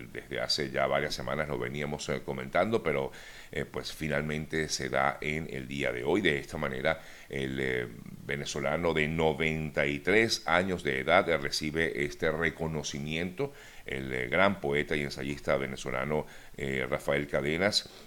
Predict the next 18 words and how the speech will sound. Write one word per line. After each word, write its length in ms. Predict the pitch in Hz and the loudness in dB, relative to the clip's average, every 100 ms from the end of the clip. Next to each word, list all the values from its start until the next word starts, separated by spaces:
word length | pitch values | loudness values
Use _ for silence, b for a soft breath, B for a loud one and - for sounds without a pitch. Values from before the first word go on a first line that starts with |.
| - | -10
recogió 540 | 69 71 73 - 82 76 | -4 -2 -4 -4 0 0
él 100 | 69 | -2
mismo 280 | 78 78 | -6 -8
su 180 | 73 - | -8 -6
premio, 520 | 101 101 101 98 92 - | -2 0 0 0 -2 -4
eh, 160 | 69 65 | -8 -6
de 120 | 65 | -4
manos 400 | 76 98 104 82 | 0 0 0 0
del 180 | 73 69 | -2 0
rey 400 | 69 78 78 64 | 2 2 2 -2
Felipe 540 | 67 76 82 107 110 B B B | -4 -2 2 2 0 B B B
en 240 | 69 69 69 | -6 -2 2
la 140 | 69 | 2
tradicional 480 | 73 69 69 76 78 | 2 0 0 0 0
ceremonia 480 | 92 73 73 82 82 | 0 0 0 0 -4
que 100 | 78 | -4
se 140 | 71 | -4
realizó 600 | 64 64 65 82 85 - | -4 -4 -2 2 2 2